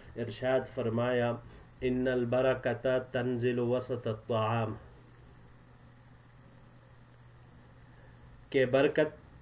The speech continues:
کھانے کے بیچ والے حصے میں اترتی ہے، "فَكُلُوا مِنْ حَافَتَيْهِ"، اس لیے برتن کے کناروں سے کھاؤ، "وَلَا تَأْكُلُوا مِنْ وَسَطِهِ"، اور بیچ سے نہ کھاؤ، درمیان میں سے نہ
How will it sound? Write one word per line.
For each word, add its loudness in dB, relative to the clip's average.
کھانے 8
کے 2
بیچ -2
والے 4
حصے 0
میں 2
اترتی 0
ہے، 4
"فَكُلُوا 6
مِنْ 4
حَافَتَيْهِ"، 0
اس 0
لیے 6
برتن 2
کے 2
کناروں 2
سے -2
کھاؤ، 2
"وَلَا 6
تَأْكُلُوا 0
مِنْ 4
وَسَطِهِ"، 0
اور 6
بیچ 0
سے 2
نہ 2
کھاؤ، 2
درمیان 0
میں -2
سے -2
نہ 0